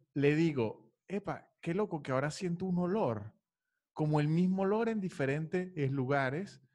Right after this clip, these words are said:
Y no, antes no lo sentía y no sé qué, qué olor es. Y ella me dice, "A mí me está ocurriendo lo mismo". Y llegamos a la conclusión que es que desde que recuperamos el olfato, no s-, sabemos si es que estamos percibiendo un olor nuevo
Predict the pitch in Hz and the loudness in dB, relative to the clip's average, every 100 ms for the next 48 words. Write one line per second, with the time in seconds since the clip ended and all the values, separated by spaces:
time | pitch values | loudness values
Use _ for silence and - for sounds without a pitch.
0 | _ _ - - _ _ _ _ 156 151 | _ _ -20 -20 _ _ _ _ -2 0
1 | 143 143 151 170 170 170 165 156 151 147 | 0 0 0 0 -2 -2 -4 -4 -4 0
2 | 175 185 175 127 127 190 175 175 143 139 | 0 0 -2 -4 -2 0 0 0 -2 -2
3 | 147 - - _ - 160 165 185 202 160 | -8 -14 -20 _ 0 4 6 6 2 2
4 | 151 170 147 139 165 147 143 165 185 - | 0 2 0 -2 0 2 2 2 0 -4
5 | 127 - 139 165 160 165 160 165 160 165 | -2 -2 -2 -2 -2 -2 -2 -2 0 0
6 | 139 160 208 - - _ _ _ _ 139 | 0 -2 -6 -12 -20 _ _ _ _ -2
7 | 139 135 160 180 170 147 135 127 185 165 | 2 2 0 -2 -2 -4 -6 -2 -2 2
8 | 156 139 - 151 - - 143 127 127 131 | 2 2 0 -2 -4 -2 4 6 6 4
9 | 131 123 123 127 127 180 180 160 135 120 | 2 0 0 4 4 4 4 4 4 2
10 | - - - - _ - 151 117 - 165 | -2 -18 -20 -20 _ 4 6 6 2 -2
11 | - - - _ - 147 165 - 165 143 | -6 -20 -20 _ 0 4 4 2 -4 -8
12 | 160 170 165 180 185 170 165 143 - 123 | -6 0 2 2 0 2 2 2 0 -2
13 | 151 180 175 143 131 131 151 160 165 170 | -2 0 -2 0 0 2 0 0 2 2
14 | 170 180 185 180 202 | 0 0 0 0 -2